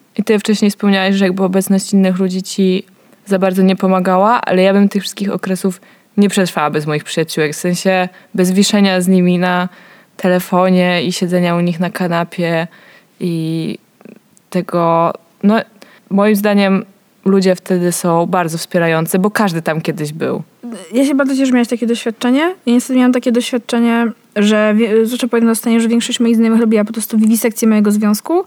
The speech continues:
Speaker 2: bo jakby znali nas obydwoje od lat i mówili, że dobra, to jest jego wina, nie twoja, a ja tak, nie, ja nie chcę teraz tego słuchać. Jakby
Speaker 1: No tak, bo, mm,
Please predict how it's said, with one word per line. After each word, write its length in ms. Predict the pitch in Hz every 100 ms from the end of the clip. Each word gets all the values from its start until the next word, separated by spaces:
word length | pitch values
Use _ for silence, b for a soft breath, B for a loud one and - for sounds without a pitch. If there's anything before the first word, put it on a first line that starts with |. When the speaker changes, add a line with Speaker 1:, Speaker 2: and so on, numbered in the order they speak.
| B B B B _ _ 196
Speaker 2:
bo 120 | 220
jakby 200 | 233 240
znali 240 | 247 247
nas 180 | 226 220
obydwoje 460 | 226 214 214 202 196
od 100 | 196
lat 260 | 190 196 208
i 60 |
mówili, 360 | 202 196 208 202
że 140 | 196
dobra, 280 | 214 226 202
to 120 | 208
jest 120 | 202
jego 200 | 233 214
wina, 220 | 208 214 214
nie 120 | 208
twoja, 360 | - 226 254
a 60 | 240
ja 100 | 226
tak, 160 | 233 240
nie, 100 | 233
ja 80 |
nie 200 | 247 247
chcę 140 | 262 220
teraz 160 | 220
tego 160 | 214 214
słuchać. 320 | 208 202 185
Jakby 400 | 196 214 226 226
Speaker 1:
No 120 | 208
tak, 380 | 208 220 196 -
bo, 140 | 196 196 - - -
mm, 340 | 202 196 202